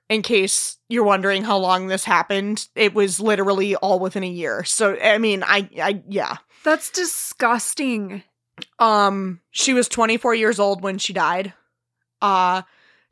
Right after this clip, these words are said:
Speaker 1: doctors still being confused as to what happened determined her cause of death to be syphilis.
Speaker 2: Okay.
Speaker 1: Which just infuriates me. <sighs>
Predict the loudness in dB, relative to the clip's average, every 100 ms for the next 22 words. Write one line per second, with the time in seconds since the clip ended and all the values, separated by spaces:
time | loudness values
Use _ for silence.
0 | _ 4 4 2 -2 0 2 2 2 0
1 | -2 -6 -2 -2 -2 -6 -2 -2 2 0
2 | 2 -2 -4 -6 -10 -6 -6 -2 -4 -2
3 | -4 -6 -4 2 4 4 2 -6 -6 -6
4 | -2 -4 -4 -12 _ _ -8 -8 -10 -14
5 | -18 _ _ -16 -12 -10 -12 -12 -12 -12
6 | -12 -12 -12 -12 _ _ _ _ -6 -4
7 | -4 -10 -20 -20 _ _ -4 -2 0 -2
8 | 0 2 2 2 -6 -4 -4 -4 -14 -20
9 | -10 -2 2 4 4 2 0 -4 -4 -2
10 | -2 -2 -2 -4 _ _ _ _ _ _
11 | _ _ _ _